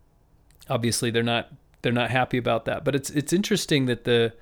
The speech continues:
the reaction of the Israelites to these prophets is one of resentment, anger, um,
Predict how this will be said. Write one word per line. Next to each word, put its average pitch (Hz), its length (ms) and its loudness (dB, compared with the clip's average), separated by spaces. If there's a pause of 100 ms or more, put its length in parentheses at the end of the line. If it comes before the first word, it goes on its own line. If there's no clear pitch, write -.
(1080)
the 123 120 0
reaction 151 600 2
of 120 460 2 (180)
the 139 100 0
Israelites 123 640 2
to 131 100 -4
these 120 180 -6
prophets 156 720 0
is 120 340 -2
one 123 320 -2
of 117 460 -4
resentment, 151 680 -2 (260)
anger, 135 560 0 (800)
um, 113 560 -4